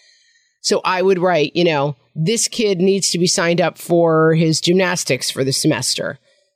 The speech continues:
Can you do that?" 'Cause he would have downtime where it would be easy for him to make calls.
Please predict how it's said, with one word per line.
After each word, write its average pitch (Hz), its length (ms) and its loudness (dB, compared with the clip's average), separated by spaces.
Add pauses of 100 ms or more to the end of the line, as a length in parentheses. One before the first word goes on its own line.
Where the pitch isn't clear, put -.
(200)
Can 202 160 2
you 247 160 2
do 156 200 -2
that?" - 260 -8 (960)
'Cause 254 140 0
he 240 240 0
would 302 120 2
have 247 180 -2
downtime 226 600 0
where 170 140 2
it 160 60 2
would 170 120 2
be 160 160 -2
easy 160 240 0
for 160 160 -2
him 156 80 2
to 147 60 2
make 123 220 -2
calls. - 420 -4